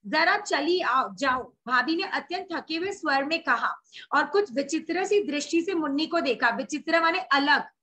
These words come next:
अनोखी दृष्टि। फिर खुद ही हंसकर झेप गई। झेप माने खुद पर लज्जित हो गई। होता है ना, अपने, अ, ऐसे नखरे कर करके बोलते हैं, किसी को flatter कर रहे हैं, and we know हम लोग सामने वाले को flatter कर रहे हैं, तो खुद के करतू-, करतूतों पर हम लोग को शर्म आ जाती है, थोड़ा सा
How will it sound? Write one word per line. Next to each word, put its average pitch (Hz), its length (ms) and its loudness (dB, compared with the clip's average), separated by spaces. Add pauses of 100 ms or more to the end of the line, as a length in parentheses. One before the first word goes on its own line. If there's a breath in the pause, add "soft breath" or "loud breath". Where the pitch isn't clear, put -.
अनोखी 277 440 0
दृष्टि। - 420 -8 (1000 loud breath)
फिर 381 160 0
खुद 311 280 -2
ही 415 100 8
हंसकर 370 420 2
झेप 294 280 -4
गई। 226 280 -4
झेप 285 320 -4
माने 330 180 0
खुद 302 260 -6
पर 320 100 2
लज्जित 285 380 -4
हो 269 80 0
गई। 240 160 -2
होता 277 240 2
है 370 60 0
ना, 370 60 2
अपने, 320 320 -4 (300 loud breath)
अ, 262 420 2
ऐसे 294 260 0
नखरे 302 340 -2
कर 311 220 0
करके 302 320 -2
बोलते 285 440 -2
हैं, 294 220 -4
किसी 294 200 -8
को 330 120 -4
flatter 294 440 2
कर 302 200 0
रहे 302 80 0
हैं, 320 60 -2
and 320 120 -2
we 349 180 2
know 339 180 4
हम 320 100 -2
लोग 339 100 -2
सामने 285 300 0
वाले 294 220 0
को 330 100 -4
flatter 277 360 0
कर 262 180 -2
रहे - 120 -12
हैं, - 80 -18 (320 loud breath)
तो - 80 2
खुद - 340 -2
के 381 100 4
करतू-, 330 640 2
करतूतों 302 480 2
पर 349 180 6
हम 311 140 4
लोग 339 120 4
को 392 140 2
शर्म 302 380 2
आ 285 100 6
जाती 226 380 -2
है, 208 60 -6
थोड़ा 277 280 2
सा 302 280 4